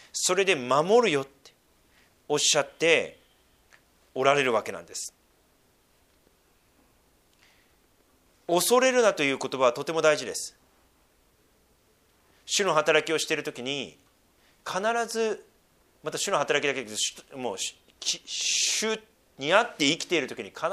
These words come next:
ずいつもつきまとっていく問題です。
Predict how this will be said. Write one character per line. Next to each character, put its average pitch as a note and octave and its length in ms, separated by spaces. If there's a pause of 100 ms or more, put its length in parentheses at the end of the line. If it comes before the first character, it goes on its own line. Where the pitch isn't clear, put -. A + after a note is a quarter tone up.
(240)
ず C4 120
い G#3+ 80
つ - 120
も A#2 200 (800)
つ - 140
き - 120
ま F#3+ 160
と F#3 120
っ F#3 40
て B2+ 200
い A2 80
く B2 380 (720)
問 D#3+ 280
題 D#3 200
で B2 80
す。 - 180